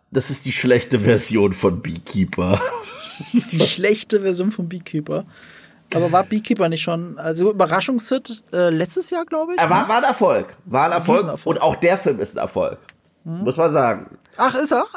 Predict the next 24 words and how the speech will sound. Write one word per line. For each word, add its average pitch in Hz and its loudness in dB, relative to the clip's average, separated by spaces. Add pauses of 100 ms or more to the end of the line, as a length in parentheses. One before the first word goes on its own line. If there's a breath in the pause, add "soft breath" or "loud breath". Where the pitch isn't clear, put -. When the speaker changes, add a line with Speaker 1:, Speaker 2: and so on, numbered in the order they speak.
Speaker 1:
Der 123 2
Speaker 2:
Ich - 0
Speaker 1:
Film 165 0
Speaker 2:
hab 196 0
Speaker 1:
ist 208 -4
ein - -10
Speaker 2:
gar 196 4
nicht 185 -4
verfolgt. 156 2
Speaker 1:
Erfolg - -14 (180)
und, 143 0
äh, 135 4
aber 139 2
man 139 0
muss 151 -2
auch 147 -2
dazu 143 -2
sagen, 123 2
diese 117 -4
Filme 127 2
kosten 127 0
nicht 113 -2
viel 107 0
Geld. 92 0